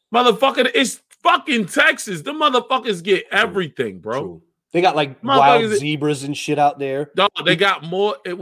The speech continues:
Speaker 1: I think, I think they said it's more motherfucking, uh,
Speaker 2: Big cats.
Speaker 1: Yeah, it's more big cats in Texas than there are in the fucking wild, bro.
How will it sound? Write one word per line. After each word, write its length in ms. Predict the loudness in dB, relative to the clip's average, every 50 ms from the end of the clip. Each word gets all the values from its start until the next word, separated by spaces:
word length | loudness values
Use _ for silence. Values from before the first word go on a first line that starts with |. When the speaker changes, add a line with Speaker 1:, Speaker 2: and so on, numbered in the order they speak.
| -4 -2
Speaker 1:
I 100 | -2 -2
think, 240 | -2 -4 -6 -6 -6
I 60 | -6 -4
think 180 | -4 -4 -4 -4
they 120 | -6 -6
said 320 | -6 -6 -6 -4 -4 -6 -6
it's 260 | -8 -8 -10 -10 -12
more 580 | -12 -12 -10 -6 -2 0 0 2 2 0 0 -2 -4
motherfucking, 960 | -6 -4 -2 -2 -2 -2 -4 -6 -6 -8 -8 -8 -8 -8 -10 -10 -10 -10 -8 -6
uh, 600 | -4 -2 0 0 0 0 -2 -2 -4 -6 -8 -10 _ -10 -4
Speaker 2:
Big 320 | -4 -4 -4 -4 -10 -10
cats. 580 | -6 -6 -6 -6 -8 _ -18 -20 -20 -20 -20 -20 _ _ -20 _ _ _ _
Speaker 1:
Yeah, 280 | -6 -2 0 2 2 2 0
it's 180 | -2 -2 -2 -2
more 280 | 0 0 0 0 0
big 220 | 0 -2 -2 -2 -2
cats 380 | -2 -2 -2 -2 -4 -10 -16 _ -8
in 260 | -8 -8 -8 -8 -10
Texas 520 | -6 -2 0 2 2 0 0 -4 -10 -10
than 120 | -8 -6 -6
there 120 | -4 -4
are 320 | -4 0 2 4 4 4 4
in 100 | 2 0
the 140 | -2 -4 -6 _ _ _
fucking 420 | 0 0 0 0 -2 -4 -4 -4 -2
wild, 520 | 0 2 4 4 4 4 2 -2 -6 -12
bro. 260 | -12 -10 -10 -10 -10